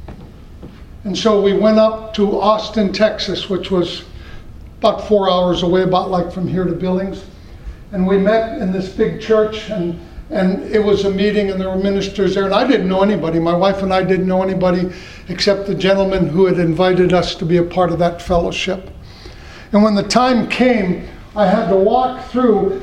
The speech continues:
'cause they had, the meeting room was up front, and I had to walk through the church and go to the meeting room. And I was in there, and,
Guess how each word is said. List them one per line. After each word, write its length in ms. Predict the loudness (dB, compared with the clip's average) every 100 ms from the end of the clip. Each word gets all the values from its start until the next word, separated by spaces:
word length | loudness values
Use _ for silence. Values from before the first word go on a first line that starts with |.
| 0
'cause 220 | 0 2
they 100 | 2
had, 240 | 4 2
the 80 | 0
meeting 400 | 0 2 2 0
room 180 | -2 -2
was 160 | -2 -2
up 260 | -2 -2
front, 340 | 0 0 0 -4
and 120 | -4
I 80 | 0
had 200 | -2 0
to 80 |
walk 480 | 0 2 2 0 -6
through 360 | -4 -2 -2 -6 -12 -20 -10
the 80 | -10
church 360 | 0 2 2 -2
and 140 | -2
go 120 | 0
to 100 | 2
the 100 | 2
meeting 420 | 2 2 2 0 0
room. 200 | -2 0
And 120 | 0
I 80 | 0
was 220 | 0 0
in 180 | 2 2
there, 420 | 2 0 -2 -8 -14 -18 -18 -12
and, 440 | -2 0 2 0